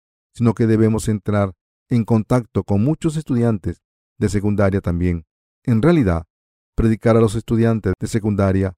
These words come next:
puede ser ya tarde. Deberíamos empezar en las escuelas de primaria.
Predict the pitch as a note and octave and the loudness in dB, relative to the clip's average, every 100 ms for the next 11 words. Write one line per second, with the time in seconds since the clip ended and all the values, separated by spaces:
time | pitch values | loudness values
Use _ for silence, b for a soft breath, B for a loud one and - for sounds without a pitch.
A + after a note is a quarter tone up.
0 | _ _ _ - A#2 A#2+ - A#2 G#2 A2 | _ _ _ -2 2 2 2 0 0 -2
1 | - A2+ F#2 E2+ - _ _ _ A2 A#2 | 0 -2 -2 -8 -10 _ _ _ 2 4
2 | A#2 F3 F#3 F3 C#3+ B2 C3+ C#3 A2+ F#2+ | 4 4 2 -2 -4 -2 -2 -2 -2 -4
3 | - - G2+ F#2+ F#2+ G2 F2+ F#2 F#2 F2+ | -4 -4 0 0 0 -4 -4 -2 0 0
4 | F2 | -4